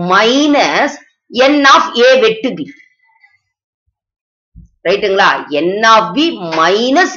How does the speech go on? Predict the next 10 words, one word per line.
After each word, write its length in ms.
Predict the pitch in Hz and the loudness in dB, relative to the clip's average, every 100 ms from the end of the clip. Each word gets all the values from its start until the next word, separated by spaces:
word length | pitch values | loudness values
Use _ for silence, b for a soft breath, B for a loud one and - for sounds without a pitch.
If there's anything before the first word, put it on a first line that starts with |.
| - | -2
N 140 | 240 220 | -2 2
of 160 | 214 - - | 0 0 0
A 120 | 196 196 | 0 2
வெட்டு 260 | 165 - | -2 -6
B. 100 | 165 - _ _ _ _ _ _ _ - | -8 -10 _ _ _ _ _ _ _ -6
நல்லா 240 | 190 247 220 | 0 0 2
கவனிக்கணும் 540 | 185 196 254 196 165 | 2 0 -2 -2 -4
இந்த 120 | 139 | -4
இடத்துல. 280 | 135 135 127 - | -6 -6 -10 -8
ஆ? 100 | 147 | -4